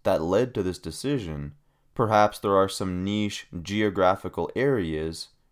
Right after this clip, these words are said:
who was really your intended audience, but globally, you have potentially insulted a lot of people. How is this helping the delivery of your crisis message?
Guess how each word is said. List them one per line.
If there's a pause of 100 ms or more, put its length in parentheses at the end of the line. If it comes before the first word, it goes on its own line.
who
was
really
your
intended
audience, (380)
but
globally, (420)
you
have
potentially
insulted (140)
a
lot
of
people. (1500)
How
is
this
helping
the
delivery
of
your
crisis
message?